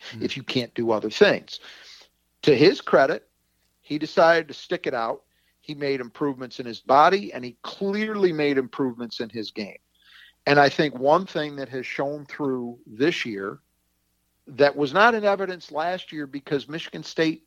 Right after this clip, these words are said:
Speaker 2: just didn't get into transition very often, period.
Speaker 1: Yeah.
Speaker 2: Is that he can be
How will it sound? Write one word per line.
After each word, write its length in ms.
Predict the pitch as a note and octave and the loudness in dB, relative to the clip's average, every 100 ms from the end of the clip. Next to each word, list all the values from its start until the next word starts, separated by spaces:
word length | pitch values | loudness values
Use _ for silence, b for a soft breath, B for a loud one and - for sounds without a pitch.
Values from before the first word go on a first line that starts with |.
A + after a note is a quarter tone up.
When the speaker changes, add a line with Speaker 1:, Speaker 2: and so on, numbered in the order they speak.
| - | -4
Speaker 2:
just 440 | D#3+ C#3+ - _ | -4 -4 -12 _
didn't 280 | D3 D3+ C#3+ | 2 2 2
get 160 | C3+ | 2
into 240 | G#3+ D#4 G3 | 4 4 2
transition 800 | - C#3+ A#2 G#2 A2 - F#2+ F#2 _ | 2 0 0 -4 -6 -6 -12 -18 _
very 360 | B2+ B2+ G#2 F#2 | 4 4 4 -2
often, 420 | F2+ F2 G2+ F2+ | -6 -6 -8 -14
period. 500 | - D#3 - F2 G2 | -6 -2 -2 -2 -8
Speaker 1:
Yeah. 360 | G#2 A2 G#2 G2 b b b b _ _ _ | -8 -6 -8 -12 b b b b _ _ _
Speaker 2:
Is 300 | F3 E3+ D3+ | 6 6 4
that 220 | C#3 D#3 D3 | 4 4 4
he 340 | - G3+ A3+ | -10 -8 -10
can 440 | - G3+ F#3+ F#3 | -8 -4 -4 -6
be 260 | D3 C#3 C#3+ | -6 -4 -4